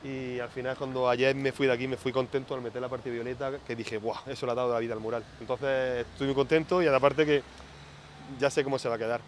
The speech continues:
Y que me gustó mucho, pues, el boceto que preparé, pues, que al final lo proyecté, o sea, lo plasmé exactamente igual que en la pared, que en el papel, eh, proporcionado exacto, sin bajarme de la grúa ni una vez. Entonces me quedé como asombrado. Digo, ha fluido solo.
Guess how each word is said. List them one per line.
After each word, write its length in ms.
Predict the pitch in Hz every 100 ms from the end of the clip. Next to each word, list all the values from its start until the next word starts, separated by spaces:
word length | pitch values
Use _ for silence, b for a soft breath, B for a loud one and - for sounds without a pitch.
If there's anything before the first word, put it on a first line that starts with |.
| -
Y 100 | 147
que 100 | 135
me 80 | 131
gustó 240 | 127 151
mucho, 420 | 147 156 - 160 147
pues, 180 | 139 123
el 120 | 120
boceto 280 | 120 143 147
que 120 | 147
preparé, 400 | 147 143 151 165 - - - - - - -
pues, 140 | 127
que 60 | 131
al 80 | 123
final 260 | 131 131
lo 140 | 139 127 - - - -
proyecté, 560 | 131 127 123 - 143 180
o 60 |
sea, 100 | 143
lo 80 | 117
plasmé 460 | 120 117 113 135 143
exactamente 520 | 135 127 131 127 131
igual 300 | 120 127 123
que 500 | 127 120 113 110 113
en 80 | 123
la 80 | 113
pared, 260 | 113 131
que 80 | -
en 60 | 143
el 60 |
papel, 300 | 120 104 127 113 -
eh, 460 | 120 117 120 120 127
proporcionado 520 | 135 131 123 127 143
exacto, 440 | 139 156 151 180 190 B B -
sin 180 | - 139
bajarme 280 | 127 143 143
de 80 | 135
la 80 |
grúa 180 | 127 135
ni 60 | 131
una 120 | 120
vez. 120 | 117 - - -
Entonces 220 | - 139
me 80 | 139
quedé 180 | 139 143
como 220 | 143 135
asombrado. 400 | 131 120 131 104 - -
Digo, 220 | 120 113 - - - - - - -
ha 120 | 151
fluido 340 | 147 139 127
solo. 240 | 110 117